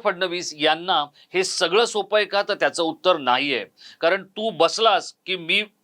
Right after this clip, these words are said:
बसलो म्हणून समज", असं जेव्हा मनोज जरांगे पाटील त्यांना सांगतायत, त्यावेळेला बिनकामाच्या, बिनमहत्वाच्या किंवा काहीही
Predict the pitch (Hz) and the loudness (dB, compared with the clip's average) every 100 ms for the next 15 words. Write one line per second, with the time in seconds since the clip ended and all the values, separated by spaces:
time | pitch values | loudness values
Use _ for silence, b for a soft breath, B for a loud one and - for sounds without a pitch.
0 | _ _ _ 123 127 - 226 247 214 185 | _ _ _ -2 0 2 2 2 2 -4
1 | 151 139 120 110 - B B 156 214 190 | -6 -6 -6 -8 -20 B B 0 0 0
2 | 185 185 156 196 170 190 185 180 170 160 | 2 2 2 2 2 2 2 0 0 -2
3 | 165 160 160 160 156 135 135 156 117 - | -2 -2 -2 -2 -2 -2 0 0 0 -6
4 | b b b 185 196 180 156 143 143 143 | b b b 0 2 0 2 2 0 -4
5 | b b _ _ _ _ - 120 214 254 | b b _ _ _ _ -14 -2 0 0
6 | 202 175 151 139 151 139 139 _ _ _ | 2 2 2 0 0 0 -2 _ _ _
7 | _ 127 123 240 233 180 180 185 160 135 | _ -10 -2 -2 0 -2 -2 0 0 2
8 | 131 120 120 _ b b - 202 196 196 | 0 -2 -4 _ b b -8 0 2 2
9 | 190 _ - 160 175 202 165 226 233 | 0 _ -2 0 0 -4 -6 -6 -8